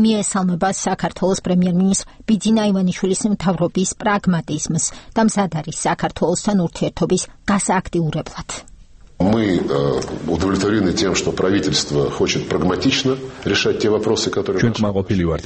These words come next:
Speaker 3: იმით, რომ მთავრობა სურს პრაგმატულად მოაგვაროს საკითხები ჩვენ ურთიერთობაში.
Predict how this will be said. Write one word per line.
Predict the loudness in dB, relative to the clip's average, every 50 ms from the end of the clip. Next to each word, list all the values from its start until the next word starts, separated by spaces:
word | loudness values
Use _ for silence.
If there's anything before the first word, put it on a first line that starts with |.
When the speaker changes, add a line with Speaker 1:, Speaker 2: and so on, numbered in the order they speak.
| 0 0
Speaker 3:
იმით, | 0 0 0 0
რომ | 0 0 0 0
მთავრობა | -2 0 0 0 0 2 0 -2
სურს | -2 -2 -2 -2 -2 -2 -2 -4
პრაგმატულად | -2 -2 0 0 0 0 0 0 0 0 0 2
მოაგვაროს | 2 2 2 2 0 0 0 -2 -2 -2 -4 -4 -4
საკითხები | -2 -2 -2 -4 -2 -2 0 0 0 0
ჩვენ | 0 -2 0 0 0 0
ურთიერთობაში. | -2 -2 -2 -2 -2 -2 -2 -2 -2 -2 -4 -4 -6